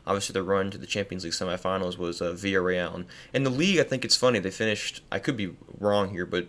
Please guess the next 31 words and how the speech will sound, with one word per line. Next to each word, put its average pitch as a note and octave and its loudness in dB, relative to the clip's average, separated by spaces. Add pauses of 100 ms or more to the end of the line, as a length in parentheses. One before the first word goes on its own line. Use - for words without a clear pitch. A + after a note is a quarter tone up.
I A2 -2
think - -4
they - -2
finished, F#2+ -4
like, - -8 (100)
tenth - -8
or F2+ -6
eleventh. G2+ 2 (460)
And F#2+ 0
in G2+ -4
the F#2+ -2
sem-, G2 0
in F#2 -6
the F2+ -8
Champions A2+ 0
League, G#2 -2
they're G2 -2
reaching G2+ -4
the - -4
semifinals G#2 0
and G2 -4
pr-, C#2+ -12
really A#2 0
pushing A#2 -2
Liverpool A2 0 (160)
to A2 -4
the G2 -2
brink. G#2 2
I F#2+ -4
think F#2 -4
it, F2 -8